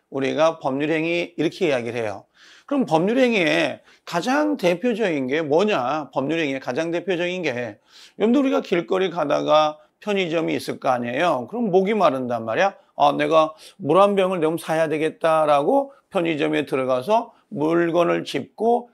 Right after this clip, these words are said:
가게 계산하고 내가 사갖고 와요. 그럼 원래 물 한 병이 편의점 사장님의 소유였던 것이 그 소유권이 누구한테? 내한테 넘어오는데 넘어오는 이유가 뭐예요?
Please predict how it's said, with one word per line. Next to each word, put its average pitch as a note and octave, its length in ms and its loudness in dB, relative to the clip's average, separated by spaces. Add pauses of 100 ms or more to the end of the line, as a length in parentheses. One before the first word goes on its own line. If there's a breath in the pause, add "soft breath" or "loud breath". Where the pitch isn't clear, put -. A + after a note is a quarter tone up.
가게 C#3+ 460 0
계산하고 C#3 920 -2
내가 D3 260 -2
사갖고 D3 420 -4
와요. C3 500 0 (300 soft breath)
그럼 C4 300 -2
원래 G#3 440 4
물 F3+ 460 0
한 E3 260 -6
병이 D#3 480 -2 (200 soft breath)
편의점 D#3 540 -2
사장님의 A#3 580 -4
소유였던 E3+ 640 0
것이 C#3+ 500 -2 (280 soft breath)
그 C#4 200 0
소유권이 E3+ 600 0
누구한테? C3+ 640 -2 (200 soft breath)
내한테 C#3 580 0
넘어오는데 D3 960 0 (300 soft breath)
넘어오는 A3 720 2
이유가 F3+ 420 2
뭐예요? C#3+ 500 0